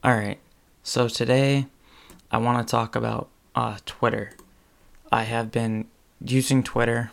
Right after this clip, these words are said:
more often, and I have a new strategy, um, how to grow my Twitter following. So I'm, I'm gonna talk about why I started to put more effort into Twitter,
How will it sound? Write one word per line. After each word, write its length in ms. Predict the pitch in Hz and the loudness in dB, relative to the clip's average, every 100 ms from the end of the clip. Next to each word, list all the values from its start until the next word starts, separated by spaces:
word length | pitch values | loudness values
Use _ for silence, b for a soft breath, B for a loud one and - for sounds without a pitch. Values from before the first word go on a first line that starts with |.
| - | -4
more 260 | 110 107 | -2 0
often, 560 | 107 110 - 113 113 - | -2 -4 -2 -2 -2 -4
and 140 | 110 107 | -8 -2
I 40 | |
have 180 | 110 117 | -2 0
a 40 | |
new 140 | 113 107 | -2 -4
strategy, 800 | - - 104 101 104 110 107 - _ b b b b - | -4 -2 -2 -4 -4 -4 -6 -10 _ b b b b -8
um, 320 | 104 101 101 | -8 -6 -8
how 180 | 113 113 | -6 -6
to 80 | 107 | -4
grow 320 | - 107 107 | -4 -4 -4
my 160 | 107 - | -8 -10
Twitter 300 | - 110 113 | -6 -4 -2
following. 520 | - 117 120 120 113 - B B B B _ | -2 -2 -2 -4 -8 -14 B B B B _
So 220 | - 113 | -6 -4
I'm, 160 | 113 117 | -2 -2
I'm 240 | - 110 | -4 -6
gonna 160 | 110 107 | -4 -4
talk 240 | - 113 | -6 -4
about 300 | 110 107 - _ - | -4 -6 -8 _ -12
why 560 | 110 107 101 107 107 104 b b b _ | -8 -8 -6 -4 -6 -8 b b b _
I 40 | 101 | -6
started 420 | - 113 107 107 | -2 -2 -2 -2
to 160 | - 113 | -4 -8
put 320 | - 123 - | -2 -2 -2
more 240 | 123 117 | -2 0
effort 300 | 120 - 123 | 0 -2 -2
into 180 | 123 123 | 0 -2
Twitter, 480 | 123 - 127 135 | -4 -4 0 0